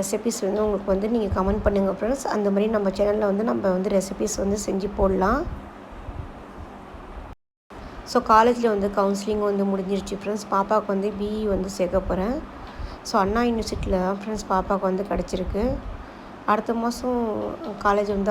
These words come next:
ஆரம்பிக்கும்னு நினைக்கிறேன். So, இன்ஷா அல்லாஹ் பார்க்கலாம். So, இது மாதிரி வந்து நீங்க எல்லாமே ரெடி பண்ணி வச்சுக்கோங்க. ரொம்ப ஈஸியா வந்து செஞ்சிடலாம் ஃப்ரெண்ட்ஸ். கண்டிப்பா நீங்களும் ட்ரை பண்ணி பாருங்க. So, மோமோஸ்க்கு வந்து நம்ம தொட்டு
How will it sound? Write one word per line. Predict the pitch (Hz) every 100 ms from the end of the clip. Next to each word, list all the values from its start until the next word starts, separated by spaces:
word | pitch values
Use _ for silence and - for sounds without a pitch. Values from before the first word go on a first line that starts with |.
| 196
ஆரம்பிக்கும்னு | 190 202 196 214
நினைக்கிறேன். | 185 180 190 220 254 262 - - - - -
So, | 214 196
இன்ஷா | 196 202
அல்லாஹ் | 190 190 190
பார்க்கலாம். | 185 190 185 240 285 - - - - - - - - - - - - -
So, | 269
இது | 240 240
மாதிரி | 240 247
வந்து | 233 240
நீங்க | 233 202
எல்லாமே | 196 196 202 202
ரெடி | 202 202
பண்ணி | 208 202
வச்சுக்கோங்க. | 196 196 196 185 240 349
ரொம்ப | 233 240 262 254
ஈஸியா | 269 - 254
வந்து | 240 -
செஞ்சிடலாம் | 220 214 208 202
ஃப்ரெண்ட்ஸ். | 240 -
கண்டிப்பா | 202 208 208 214
நீங்களும் | 208 220 202
ட்ரை | 208
பண்ணி | 214 208 196
பாருங்க. | 190 185 185 214 294 - - - - - - - - - - - - - - - - - - - - - - - - - _ _ _ _ _ _ _ _ - - - - -
So, | 262 247
மோமோஸ்க்கு | 247 277 294 - 214
வந்து | 208 226 302 311
நம்ம | 240 202
தொட்டு | 208 202